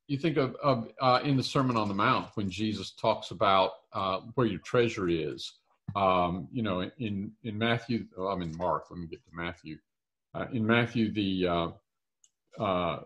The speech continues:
sixth chapter and verse nineteen, "Lay not up for yourselves treasures upon the earth where moth and rust consume, where thieves break through and steal."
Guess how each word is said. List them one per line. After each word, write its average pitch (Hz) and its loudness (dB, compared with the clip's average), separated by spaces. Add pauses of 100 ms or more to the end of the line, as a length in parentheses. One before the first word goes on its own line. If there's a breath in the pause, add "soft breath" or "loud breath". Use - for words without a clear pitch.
sixth - -4
chapter 135 0
and 98 -4
verse 104 -2
nineteen, 104 -2
"Lay 110 2
not 113 6
up - 0
for 117 -4
yourselves 101 -2
treasures 104 -2
upon 95 -2
the 92 -2
earth 117 0
where 101 0
moth 95 0
and 90 -8
rust 123 -2
consume, 95 -6
where 90 -4
thieves 107 -4
break 90 -2
through - -18
and 85 -12
steal." 110 -2